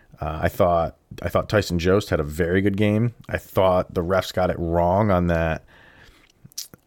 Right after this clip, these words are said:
uh, Landeskog goal. Would have been their second goal in really a short amount of time. They said, uh, the Rangers goalie had froze the puck. I,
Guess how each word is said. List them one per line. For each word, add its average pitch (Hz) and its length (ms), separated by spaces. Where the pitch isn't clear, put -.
uh, 80 280
Landeskog 95 840
goal. 101 280
Would 98 100
have 90 60
been 87 100
their 82 80
second 95 420
goal 95 300
in 90 80
really 107 240
a 90 40
short 95 280
amount 87 180
of 80 60
time. 87 480
They 90 380
said, 92 840
uh, 78 200
the 80 80
Rangers 90 280
goalie 90 380
had 76 540
froze 82 380
the 80 80
puck. - 460
I, 90 200